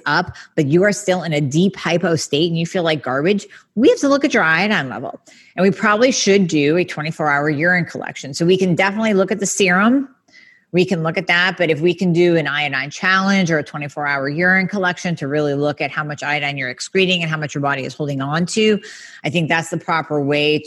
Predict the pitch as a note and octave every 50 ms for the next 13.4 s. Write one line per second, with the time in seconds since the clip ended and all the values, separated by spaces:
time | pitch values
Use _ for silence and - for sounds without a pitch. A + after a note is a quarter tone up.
0 | - - D#3+ D3+ C#3+ C#3+ C#3+ C#3 C#3 C#3 C#3 C3 B2+ - _ _ _ _ _ _
1 | _ _ _ _ - - G3+ G3+ F3+ - - F3+ - - D#3+ D#3 D#3 D#3 D#3+ D#3
2 | D#3 D#3 D3+ D3 D#3 E3 E3 D#3 D#3 D3+ C#3+ C#3 C#3 C3+ D3 D3+ - - D#3 D3+
3 | - E3 D#3+ D#3 C#3+ D3+ D3 - D3+ D3+ D3 C#3 - - D3+ D3+ D3+ D3+ D3+ D3+
4 | D3 C#3+ - - D3+ - - D#3+ E3+ E3+ F3 F3+ D3 E3+ D#3+ - - - D#3+ E3+
5 | F3 E3 D3 B2+ B2+ B2+ - _ _ _ - _ _ _ _ _ _ - - F#3+
6 | F#3 F3+ F3 E3+ E3 D#3+ D3 D#3 D3+ D3 D3 - D#3 D3 C#3+ D3 D3+ C#3+ C#3+ C#3
7 | C#3 C#3 - E3 D3+ D#3 - - - - D3 - _ _ _ _ _ _ - G3+
8 | G3 F3+ F3 E3+ E3 E3 F3 F#3+ G#3+ G3+ - A#3 G#3 G#3 F#3+ F3+ F3+ F3 - D#3+
9 | D3+ D#3 D#3+ D#3+ F3 G3 G3+ F#3 - - F#3+ F3+ F3 F#3 A3 A3+ - - - -
10 | _ - - - - - - _ _ _ _ _ - F3+ G3 F3+ - G3+ F#3+ F3+
11 | E3 E3 E3 E3+ F3 E3 F3 E3+ F3+ F3 F3 F#3 F3 E3+ F#3 G3 F#3 F3 E3 D#3+
12 | D#3 D#3 D#3 D3+ - E3+ D3+ D3 C#3+ - - C#3+ - - C#3 C3 C3+ C3+ C#3 C3+
13 | C3 C3 - C3+ B2+ G#2+ D2+ -